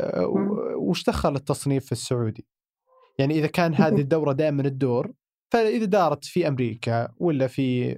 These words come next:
Speaker 2: النرويج ولا في أستراليا، بتدور في السعودية. فليش بنصنف
Speaker 1: مم.
Speaker 2: تصنيف عندنا في السعودية خاص؟
Speaker 1: حلو سؤالك. آه، لازم تحط في،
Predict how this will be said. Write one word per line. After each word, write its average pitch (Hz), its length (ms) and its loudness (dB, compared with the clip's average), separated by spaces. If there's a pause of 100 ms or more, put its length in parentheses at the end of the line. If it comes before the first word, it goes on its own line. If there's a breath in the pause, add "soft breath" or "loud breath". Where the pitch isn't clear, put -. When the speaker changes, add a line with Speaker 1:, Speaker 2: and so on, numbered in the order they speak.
Speaker 2:
النرويج 123 580 0 (160)
ولا 147 220 0
في - 100 -10
أستراليا، 127 540 0
بتدور 185 300 -2
في 123 100 -10
السعودية. 113 600 -4 (960)
فليش 202 220 0
بنصنف 135 400 0
Speaker 1:
مم. 214 80 8
Speaker 2:
تصنيف 131 320 2
عندنا 117 260 0
في 113 60 -8
السعودية 117 340 -2
خاص؟ 113 400 -6 (480 soft breath)
Speaker 1:
حلو 277 320 4
سؤالك. 170 600 2
آه، - 280 2 (380)
لازم 285 380 6
تحط - 260 -2
في، 220 460 4